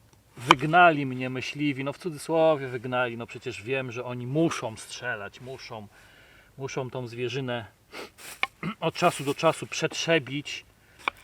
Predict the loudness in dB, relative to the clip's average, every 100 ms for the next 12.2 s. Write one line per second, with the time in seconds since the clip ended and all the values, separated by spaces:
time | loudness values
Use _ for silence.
0 | -20 _ -14 -6 -2 -4 -4 0 0 0
1 | -6 -8 -10 -10 -8 -4 -2 0 -2 -2
2 | -8 -8 -8 -8 -8 -8 -6 -4 -2 -6
3 | -6 -8 -8 -8 -8 -8 -14 -10 -10 -10
4 | -20 _ _ _ -4 -2 -4 -6 -4 0
5 | 0 -2 -12 -14 -10 -8 -2 -2 -2 -12
6 | -8 -8 -8 -8 -2 -2 -2 -8 -6 -6
7 | -8 _ _ _ _ _ _ _ _ -6
8 | -4 -2 -2 -2 -2 -2 -2 -2 -4 -6
9 | -2 -2 -2 -4 -4 -6 -6 -6 -4 0
10 | 2 0 -4 -12 -2 0 0 -2 -4 -2
11 | -2 -4 -4 -10 -10 -8 -6 -4 -4 -4
12 | -6